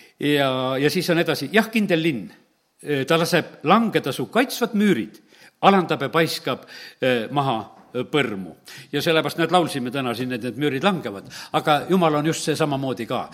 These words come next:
Et need, eh, need kurjad, kes tegelikult omale neid müüre teevad, eh, need müürid langevad nagu mürin, sellepärast, et issand s-, seda tõotanud ja, ja, ja rääkinud. Nii et, eh,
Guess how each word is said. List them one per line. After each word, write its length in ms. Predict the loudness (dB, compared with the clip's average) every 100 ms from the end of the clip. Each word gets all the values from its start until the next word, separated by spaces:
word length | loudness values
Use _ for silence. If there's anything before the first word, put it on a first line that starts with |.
| -16 -6
Et 180 | -4 0
need, 380 | 6 6 6 4
eh, 340 | 2 2 -2 -2
need 180 | -2 2
kurjad, 340 | 2 4 2
kes 180 | -2 -2
tegelikult 480 | -2 -2 -4 -4 -4
omale 260 | -2 -2
neid 180 | -2 -4
müüre 300 | -2 0 0
teevad, 420 | 2 4 4 0 -4 -18 -4
eh, 300 | 0 0 0 0
need 180 | 0
müürid 320 | 2 2 2 0
langevad 460 | -2 0 -2 -2
nagu 160 | -4 -2
mürin, 320 | 0 0 -2 -8 -12 -6
sellepärast, 600 | 0 2 2 0 -2 -4
et 200 | -10 -8
issand 360 | -6 -4 -6
s-, 260 | -8 -10 -10 -8
seda 240 | -6 -4
tõotanud 560 | 2 2 0 -6 -4 -2
ja, 220 | -4 -4 -8 -18 -10 0
ja, 260 | 2 2 -2 -2
ja 120 | 2
rääkinud. 540 | 2 0 -12 -14 -20 -20 -12 4
Nii 80 | 6
et, 240 | 6 4
eh, 240 | 4 4